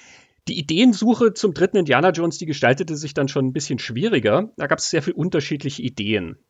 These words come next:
Eine Variante der Geschichte, die im Rennen war, war ein Skript von Chris Columbus. Chris Columbus war der Autor von Gremlins, der von Steven Spielberg produziert wurde,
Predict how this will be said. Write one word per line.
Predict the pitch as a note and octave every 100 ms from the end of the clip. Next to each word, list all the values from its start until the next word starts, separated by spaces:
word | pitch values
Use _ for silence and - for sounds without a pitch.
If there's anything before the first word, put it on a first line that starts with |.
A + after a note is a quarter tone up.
| _ _ _ _ _ _
Eine | C3+ G3
Variante | D#3+ C3 C#3 F3+
der | C3
Geschichte, | - D#3 D3
die |
im | B2+
Rennen | A2 G#2+ G3+ F3
war, | G#2 G2 C3+
war | C3+
ein | -
Skript | - E3+
von | - D3
Chris | - D3+
Columbus. | - C3 C3 D3 F#2+ -
Chris | C#3+ -
Columbus | C3 A#2 E3+ D#3+ -
war |
der | C3+ B2+
Autor | A2 C3+ C#3
von | B2
Gremlins, | G#2+ A2+ D#3+ A2 D#3+ -
der | -
von | - A2+
Steven | - - G#2+
Spielberg | C#3+ D3+ D#3+ C3+
produziert | G#2+ G2+ - G2+ -
wurde, | G2+ F3+